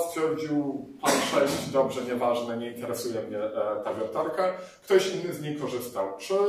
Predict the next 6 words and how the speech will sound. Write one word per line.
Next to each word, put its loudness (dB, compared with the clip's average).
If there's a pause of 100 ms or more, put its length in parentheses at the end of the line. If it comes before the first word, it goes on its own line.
(520)
nadal 4
ta 0
wiertarka -2
jest 0
własnością, -2 (260)
e, -6